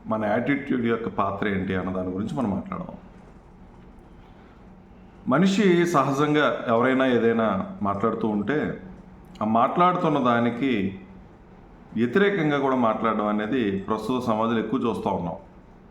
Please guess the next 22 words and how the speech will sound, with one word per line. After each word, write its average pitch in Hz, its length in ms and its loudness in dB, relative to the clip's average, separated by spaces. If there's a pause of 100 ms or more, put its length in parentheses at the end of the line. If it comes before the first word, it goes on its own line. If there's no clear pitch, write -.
(880)
ఉదాహరణకి, 165 460 2
ఎవరైనా 139 640 2 (320)
బాగా 113 320 2
సెటిల్ 123 340 0
అయ్యారు 117 640 0 (320)
అనే 107 360 -2 (100)
విషయం 117 300 -2
ఉంటే, 101 600 -2 (440)
ఎదుటి 131 200 -2
వ్యక్తి 139 280 -2
చెప్పినప్పుడు, 110 800 -2 (120)
"పలానా 110 240 2
వాడు 110 200 2
భలే 104 220 0
సెటిల్ 101 280 -2
అయ్యాడురా, 98 460 -2 (1000)
చాలా 104 120 0
సంపాదించాడు, 98 840 -2 (920)
ప్ర-, 101 180 -2
పెద్ద 104 340 -4
బిల్డింగ్ 104 560 0
కట్టుకున్నాడు, 95 680 -2